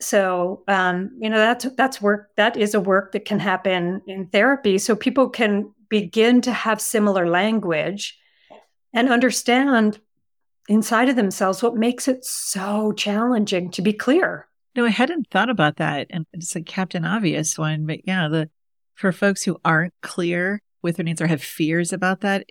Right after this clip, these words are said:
Speaker 2: it probably when we do the, you know, flow back, it's to being shamed at such a young age
Speaker 1: Uh-huh.
Speaker 2: for having needs,
Speaker 1: Uh-huh.
Speaker 2: basic needs of probably connection,
Speaker 1: Right.
Speaker 2: uh, and community or just validation, all of those things that little kids want.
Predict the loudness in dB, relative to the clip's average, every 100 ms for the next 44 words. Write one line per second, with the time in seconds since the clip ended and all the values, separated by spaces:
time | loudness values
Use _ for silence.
0 | -10 -6 -6 -8 _ _ -4 -2 -2 -2
1 | -4 -8 -10 -10 -6 -4 -4 -8 _ _
2 | -6 -6 -6 -4 -2 -2 0 0 0 -2
3 | -6 -6 -10 -6 -6 -4 -4 -4 -4 -2
4 | -2 -4 -6 -10 -8 -8 -6 -4 -4 -4
5 | -4 -2 -2 -2 -6 -8 -8 -6 -4 -4
6 | -2 0 0 0 -2 -4 -6 -4 -6 -6
7 | -8 -4 -4 -2 0 2 2 2 0 0
8 | -8 -8 -4 -2 -2 -2 -4 -2 -2 -2
9 | -2 -2 0 0 0 -2 -2 -6 -12 _
10 | _ _ -20 -2 2 4 4 2 0 _
11 | _ _ 0 2 2 0 -2 -2 0 2
12 | 2 2 0 2 2 2 0 -2 0 2
13 | 2 2 0 -2 -2 0 0 0 -2 -4
14 | -4 -2 -4 -4 -2 0 -2 -4 -4 -4
15 | -6 -4 0 2 0